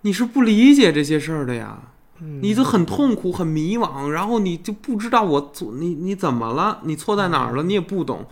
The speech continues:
Speaker 2: 嗯。
Speaker 1: 家长也不懂怎么解释，没有人告诉你这是怎么了。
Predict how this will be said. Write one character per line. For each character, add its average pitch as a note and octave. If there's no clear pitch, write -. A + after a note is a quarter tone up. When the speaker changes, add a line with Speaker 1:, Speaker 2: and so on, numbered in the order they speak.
Speaker 2:
嗯。 C3+
Speaker 1:
家 G#3
长 F3
也 E3
不 C#3+
懂 C3
怎 C3
么 B2
解 B2
释， -
没 E3+
有 G3
人 B2+
告 D#3+
诉 C3
你 A#2+
这 E3+
是 E3
怎 C3
么 G#2
了。 A2